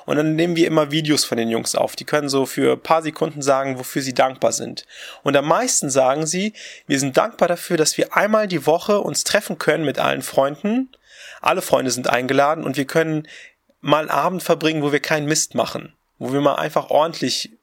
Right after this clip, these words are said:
ben-, äh, uns benehmen können, wo Leute sich um uns kümmern, wo wir denen was erzählen können. Und man muss sagen, ich hab Street Area, als jetzt unsere fünfzehn, sechzehnjährigen noch kleiner waren,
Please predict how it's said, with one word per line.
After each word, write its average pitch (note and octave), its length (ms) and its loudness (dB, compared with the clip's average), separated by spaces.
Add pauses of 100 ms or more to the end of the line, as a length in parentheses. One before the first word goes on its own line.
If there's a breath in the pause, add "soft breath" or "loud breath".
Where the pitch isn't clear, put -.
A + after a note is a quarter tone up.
(120)
ben-, C3+ 380 -4
äh, C3 180 0
uns C3+ 220 -2
benehmen B2+ 360 0
können, A#2+ 340 -8 (300 loud breath)
wo C3 160 2
Leute C#3+ 300 2
sich C#3+ 160 -4
um C#3 80 -4
uns C3 160 -2
kümmern, F3+ 320 0
wo D3+ 100 -2
wir C3+ 100 0
denen B2+ 200 0
was B2+ 140 2
erzählen F3+ 400 0
können. G3+ 260 0 (500 loud breath)
Und D#3+ 320 0
man D3+ 160 2
muss G3+ 160 2
sagen, F#3+ 400 0 (300 loud breath)
ich F3 120 -4
hab F3+ 140 2
Street G#3 260 -2
Area, F#3 320 4
als - 280 -2
jetzt D#3+ 240 0
unsere C#3 280 0
fünfzehn, E3+ 400 -2
sechzehnjährigen C3 760 2
noch B2 200 0
kleiner E3+ 420 2
waren, C#3+ 440 0